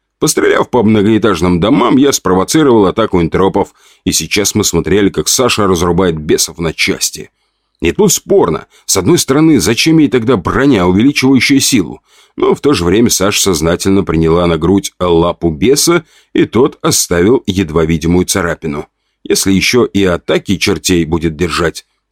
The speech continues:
то вообще огонь. Ладно, мы идём по ночному городу. Всё ж февраль, темнеет быстро, но Женя нам освещал территорию, однако манна быстро тратилась.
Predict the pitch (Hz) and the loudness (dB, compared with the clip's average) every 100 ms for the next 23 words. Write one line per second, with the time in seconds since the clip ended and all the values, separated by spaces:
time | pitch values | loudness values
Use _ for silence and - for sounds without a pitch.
0 | _ - 127 98 90 - - 95 82 82 | _ -2 0 2 0 -2 0 0 -2 0
1 | 87 76 67 _ _ _ _ 85 98 90 | 0 0 -6 _ _ _ _ -2 0 0
2 | 73 71 _ - 95 104 87 139 - 92 | -4 -12 _ -4 0 2 2 2 2 0
3 | 82 98 107 95 76 71 - - _ _ | -2 0 0 0 -2 -8 -12 -20 _ _
4 | _ - 330 - 170 120 165 113 - 113 | _ 0 0 0 2 2 2 0 0 2
5 | 147 95 95 180 - 90 - - _ 90 | 2 2 0 0 0 -4 -6 -14 _ -2
6 | 98 90 76 120 156 95 107 101 87 - | 0 0 2 2 2 2 0 0 -2 -2
7 | 87 92 - 85 78 80 80 85 76 82 | 0 -2 0 -2 0 0 2 0 0 -4
8 | - 80 78 131 - 80 80 90 - 101 | -2 -2 -2 0 0 0 0 -2 -2 -4
9 | 78 - - - - | -6 -10 -12 -10 -10